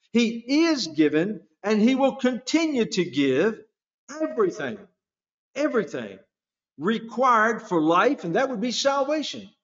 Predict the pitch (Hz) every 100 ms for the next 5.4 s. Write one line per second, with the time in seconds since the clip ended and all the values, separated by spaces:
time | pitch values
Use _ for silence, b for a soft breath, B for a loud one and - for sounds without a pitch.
0 | - 294 320 320 294 302 302 285 294 302
1 | 339 320 139 127 - - b b - 226
2 | 233 220 277 233 127 101 98 - _ _
3 | _ - 226 262 240 185 269 302 285 247
4 | 226 214 240 269 254 247 240 247 233 -
5 | 226 139 147